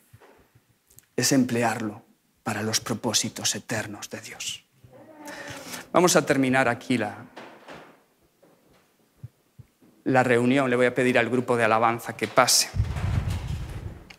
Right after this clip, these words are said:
Pero esta semana estamos siendo desafiados a orar, a orar por misiones, ¿verdad?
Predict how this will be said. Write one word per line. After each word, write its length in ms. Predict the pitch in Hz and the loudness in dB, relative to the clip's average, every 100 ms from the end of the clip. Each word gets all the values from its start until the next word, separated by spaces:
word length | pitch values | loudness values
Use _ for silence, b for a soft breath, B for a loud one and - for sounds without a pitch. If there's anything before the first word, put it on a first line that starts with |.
| _ _ _ - - B B B B | _ _ _ -8 -8 B B B B
Pero 160 | - 156 | 8 10
esta 200 | 170 143 | 10 6
semana 360 | - 156 160 151 | 6 8 8 8
estamos 380 | - 156 147 | 4 4 4
siendo 680 | - 143 143 143 135 131 - - - - - | 2 4 4 6 4 2 -10 -20 -20 -20 0
desafiados 880 | 139 127 131 139 135 131 - - - - - - - _ _ _ _ - - | 2 4 2 6 10 10 6 -6 -10 -18 -20 -20 -20 _ _ _ _ -20 0
a 140 | 120 | 4
orar, 340 | 117 120 - - - - - - - - - - - - - - - - - _ _ - | 6 4 2 -10 -18 -20 -20 -20 -20 -20 -20 -20 -20 -20 -20 -20 -20 -20 -20 _ _ 8
a 80 | 143 | 10
orar 300 | 147 160 - | 12 10 8
por 140 | 135 | 2
misiones, 680 | 127 120 - 127 110 101 110 | 6 6 6 4 0 -6 -10
¿verdad? 280 | 107 110 | -10 -12